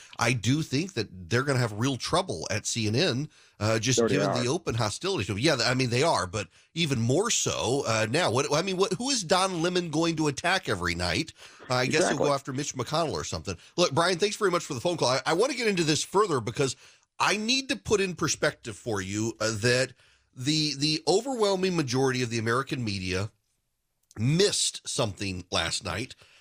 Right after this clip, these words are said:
Speaker 1: There was a blue wave across the country,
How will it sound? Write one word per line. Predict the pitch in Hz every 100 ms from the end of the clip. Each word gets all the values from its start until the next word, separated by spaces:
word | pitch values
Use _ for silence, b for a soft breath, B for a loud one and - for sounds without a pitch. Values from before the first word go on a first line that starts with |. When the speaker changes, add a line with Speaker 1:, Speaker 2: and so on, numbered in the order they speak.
| b
Speaker 1:
There | 107 190
was | 226 180 180 170
a | 156
blue | 117 147 147
wave | 131 101 92
across | 85 104 92
the | -
country, | 104 92 - - -